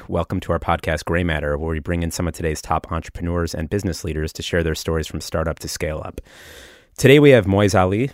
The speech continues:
founder and C E O at Native, which is one of the fastest growing C P G companies in the U S, and Nick Sharma, who is now a consultant on all things D two C, formerly ran D two C at Hintwater, The Pill Club, Judy, Cha Cha Matcha, and VaynerMedia.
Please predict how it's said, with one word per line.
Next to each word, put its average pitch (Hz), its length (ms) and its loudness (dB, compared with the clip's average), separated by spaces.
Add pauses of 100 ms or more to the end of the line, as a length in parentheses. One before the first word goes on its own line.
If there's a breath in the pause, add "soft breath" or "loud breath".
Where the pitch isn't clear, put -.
(160)
founder 92 420 0
and 85 120 0
C 92 240 -4
E 85 40 0
O 82 60 0
at 82 80 -4
Native, 82 460 -2
which - 160 -8
is - 80 -12
one 92 100 -2
of - 20 -4
the 76 60 -4
fastest 87 380 -2
growing 80 200 -2
C - 200 -6
P 80 100 -8
G 78 160 -6
companies 80 400 -6
in 78 60 -6
the 78 60 -4
U 90 140 0
S, - 460 -4
and 85 180 0
Nick 92 140 2
Sharma, 85 500 0
who 80 480 -2
is 85 200 -4
now 90 160 2
a - 20 -8
consultant 110 420 0
on 90 120 -2
all 85 100 0
things 85 300 -4
D 87 120 -4
two 82 100 -4
C, 85 380 -2 (380 loud breath)
formerly 92 380 0
ran 82 180 0
D 82 140 -2
two 82 80 0
C - 180 -4
at 78 80 -4
Hintwater, 92 720 0
The - 60 -12
Pill 95 180 0
Club, 87 320 -2
Judy, 85 320 -2
Cha 82 220 -2
Cha - 100 -4
Matcha, 80 600 -2
and 82 160 -4
VaynerMedia. 76 640 -4